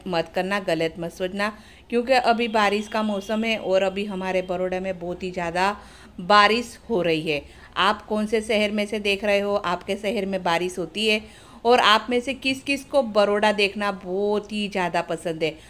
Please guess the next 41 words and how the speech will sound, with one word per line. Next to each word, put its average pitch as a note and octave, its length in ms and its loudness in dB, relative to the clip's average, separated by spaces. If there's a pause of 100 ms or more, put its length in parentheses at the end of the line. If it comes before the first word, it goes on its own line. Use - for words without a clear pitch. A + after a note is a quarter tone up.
(240)
I G3+ 280 8
love A#3 540 6
my A3 240 4
बड़ौदा E3+ 400 2
city, E3 300 -6
मेरे F#3 200 -2
को F#3 120 -10
मेरी F3 240 -4
city F3+ 440 -8 (400)
बहुत A3+ 260 4
ही C#4 80 0
ज़्यादा G#3+ 320 6
अच्छी G3 240 0
लगती G3 260 -2
है। G3+ 80 4
आप F3+ 220 4
देख F#3+ 200 2
सकते G#3+ 280 -6
हो, A3 260 -2 (460)
ये A3 220 6
है A#3 180 4
मेरी G3+ 340 0 (120)
खूबसूरत F#3 580 -4
बड़ौदा E3 380 0 (560)
city। G3+ 360 -2 (340)
और A#3+ 440 8 (520)
अभी A3 240 2
मैंने A3+ 260 0 (460)
तीन B3+ 280 2
चार G#3+ 340 2
दिन G#3 220 -4
हो G3+ 140 -4
गए G#3 180 -2
मेरी G3 240 0
वीडियो F#3 360 -2
नहीं F#3+ 220 -4
आई, G#3 280 -4
इसके F3+ 320 -10
लिए F3+ 200 -2
sorry F3+ 340 -4
friend। A3 280 -2